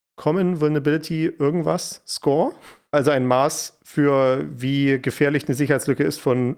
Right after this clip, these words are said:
null bis zehn Punkten mit auch Kommaschritten. Also dann kann man halt zum Beispiel sagen, wie diese Sicherheitslücke ist eine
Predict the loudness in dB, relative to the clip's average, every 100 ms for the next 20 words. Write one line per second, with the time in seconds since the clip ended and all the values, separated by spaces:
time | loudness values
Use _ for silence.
0 | 0 0 0 -2 0 0 0 0 0 0
1 | 2 0 -2 -4 -2 0 0 0 0 0
2 | 0 -2 -2 -2 0 0 -2 -2 -4 -4
3 | -2 -2 -4 -8 -6 -2 0 0 -2 -2
4 | -2 -2 0 2 2